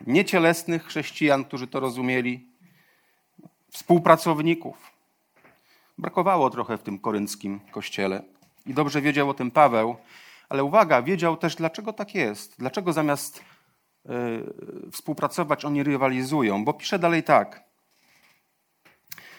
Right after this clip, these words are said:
"Według udzielonej mi przez Boga łaski, jako mądry mistrz budowlany położyłem fundament.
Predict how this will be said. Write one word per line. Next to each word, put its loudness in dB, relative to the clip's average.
"Według 2
udzielonej 4
mi 0
przez -2
Boga 6
łaski, 8
jako 4
mądry 6
mistrz -2
budowlany 4
położyłem 4
fundament. 4